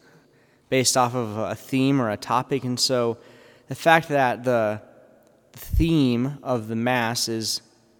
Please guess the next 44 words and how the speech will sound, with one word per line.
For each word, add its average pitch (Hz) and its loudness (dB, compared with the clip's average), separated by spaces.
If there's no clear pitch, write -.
Mother 135 2
of 117 4
Divine 117 0
Providence, 117 -2
and 123 -10
they 120 -4
use 120 0
a 113 0
reading 117 0
from 117 -2
Isaiah 117 2
that 107 -2
talks 117 -4
about 117 0
how 117 0
a 113 0
mother 117 -2
comforts 127 -6
her, 110 -2
her 127 -2
child, 123 2
and 107 -4
I'm 127 2
gonna 123 2
comfort 117 -6
you 110 -6
the 104 -8
same 120 -2
way. 110 -4
And 127 0
then 135 4
this, - -2
the 120 -6
wedding 143 4
feast 135 -2
of 107 -12
Cana, 131 0
which 143 -8
is - -8
so 120 0
known 123 0
and 113 -4
popular, 120 0
but 113 0